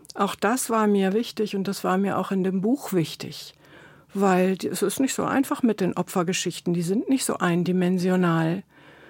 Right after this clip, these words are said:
Zum einen haben sie eine Täterseite und zum anderen haben sie auch eine Ressourcenseite. Also es gibt auch etwas, was einem dadurch zuwächst. Und nur so wird ein komplexes und gutes Bild daraus. Und das wollte ich versuchen.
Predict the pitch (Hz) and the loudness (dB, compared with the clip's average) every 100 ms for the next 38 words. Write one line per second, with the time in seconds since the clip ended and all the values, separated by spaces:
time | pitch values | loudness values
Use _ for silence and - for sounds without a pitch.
0 | - - - 208 175 190 226 233 214 196 | -20 -18 -4 0 4 4 4 4 4 2
1 | 202 185 - 170 196 240 220 214 226 208 | 0 0 -2 -2 -2 -4 -4 -4 -2 -2
2 | 202 - 202 190 196 240 226 208 202 214 | -2 -4 -2 0 0 0 0 0 2 2
3 | 214 196 208 196 - 262 277 202 190 175 | 0 0 0 -2 -2 -2 -2 -2 0 0
4 | 170 185 185 185 185 - 226 226 - 196 | -2 -4 -6 -4 -4 -4 -4 -4 -4 -4
5 | - 220 - 208 - 190 - - - - | -2 -4 -2 -4 -2 -4 -4 -10 -16 -4
6 | 208 214 214 190 196 214 - 262 208 165 | 0 2 2 0 -2 -4 -4 -4 0 -2
7 | 151 - - - - - - - 226 220 | -4 -10 -12 -20 -20 -20 -18 -4 2 6
8 | 247 240 262 269 208 185 - 190 185 - | 6 6 4 4 4 0 0 0 0 0
9 | 202 - 202 - 226 214 214 214 214 214 | -2 -2 -4 -2 -4 -2 0 0 -2 -4
10 | - 220 220 208 190 165 156 175 175 175 | -2 0 0 0 0 0 0 -2 -2 -4
11 | - 190 202 - 202 214 202 175 | -4 -4 -4 -6 -8 -8 -8 -8